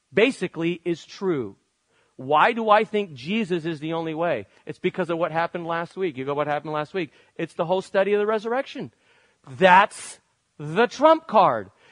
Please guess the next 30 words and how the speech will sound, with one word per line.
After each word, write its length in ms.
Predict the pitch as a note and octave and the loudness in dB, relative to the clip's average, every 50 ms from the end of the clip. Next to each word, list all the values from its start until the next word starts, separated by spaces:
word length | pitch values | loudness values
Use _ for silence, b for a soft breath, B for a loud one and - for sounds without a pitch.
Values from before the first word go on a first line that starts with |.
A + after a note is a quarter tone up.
| b | b
And 160 | b F#3 G3+ G3+ | b 2 2 2
if 100 | F#3 D#3+ | 0 0
you 120 | F#3+ A3+ | 2 2
don't 200 | B3 A#3+ B3 G3+ | 2 2 2 2
believe 300 | F#3+ G#3+ G#3+ A#3 B3 B3 | 0 0 0 0 -2 0
the 100 | A3 G#3+ | 0 2
resurrection, 600 | G#3+ A3 A3 E3 G#3 G#3 A3 B3+ - - F4 D4+ | 2 2 2 2 2 2 2 2 2 -2 -6 -4
then 160 | G#3 G3+ F#3+ | -4 -4 -4
pick 200 | - G#3 A3 - | -2 -4 -4 -2
one 140 | A#3 A3+ A3+ | -2 -2 -2
of 80 | A#3 A3+ | -2 -2
the 100 | A#3+ B3+ | 0 -2
other 140 | C4 A#3+ | -2 -2
ones. 340 | F#3+ D3 A2+ G#2+ G#2 - _ _ _ _ _ _ _ _ _ _ _ _ _ _ _ _ _ _ _ _ - | -2 -4 -6 -8 -10 -18 _ _ _ _ _ _ _ _ _ _ _ _ _ _ _ _ _ _ _ _ 0
That's 200 | F#3+ G#3+ C#4+ - | 0 0 2 2
it, 300 | E4+ G#4+ G#4+ - - - _ _ _ _ _ _ _ | 0 0 0 -2 -8 -20 _ _ _ _ _ _ _
right? 320 | - - A3+ E4 F#4+ - _ b b b b b | -4 -2 -2 -2 -2 -6 _ b b b b b
Now, 160 | b A3+ A3+ - | b 2 2 2
if 160 | A#3 A#3 - | 0 -2 -2
you 140 | G#3+ A#3 A#3+ | -2 -6 -2
want 240 | A#3 B3 C#4 D#4+ F#4 | 0 2 2 2 0
to 160 | F4 - - | -2 -4 -2
try 200 | - B3+ A#3+ A3+ | -2 0 0 0
and 180 | G#3+ G3 F3 - | 0 -2 -4 -4
process, 520 | - G#3 F#3+ F#3 F#3 - - B2+ A#2+ B2 | 0 2 2 2 2 0 -2 -6 -4 -4
and 80 | D3 D#3 | -2 -2
I, 120 | D#3+ E3 | -2 -2
I'm 120 | - E3+ F3 | -2 -4 -4
gonna 200 | - A3+ B3+ F#3+ | -2 -4 -4 -4
kinda 320 | - - A3 A3 F3+ C#3+ | -2 0 2 2 2 0